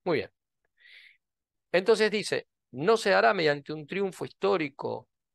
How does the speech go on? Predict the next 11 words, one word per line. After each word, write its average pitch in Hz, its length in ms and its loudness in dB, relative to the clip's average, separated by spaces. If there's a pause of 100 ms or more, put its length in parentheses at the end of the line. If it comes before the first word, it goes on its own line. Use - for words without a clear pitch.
de 127 220 -2
la 123 100 0
iglesia 143 460 0
en 120 120 -8
forma 165 320 0
de 147 80 0
un 175 140 -4
proceso 131 680 -6
creciente", 143 880 -2 (800)
o - 40 -20
sea, - 200 -6